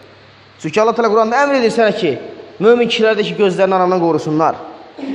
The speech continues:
Ona görə bir qul üçün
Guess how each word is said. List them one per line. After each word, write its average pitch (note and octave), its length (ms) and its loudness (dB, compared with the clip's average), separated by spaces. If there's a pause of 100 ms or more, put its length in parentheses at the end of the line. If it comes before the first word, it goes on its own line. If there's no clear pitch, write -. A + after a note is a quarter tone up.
(3250)
Ona G3 200 2
görə B3 160 4
bir C#4+ 180 0
qul C#4+ 200 2
üçün F3 320 0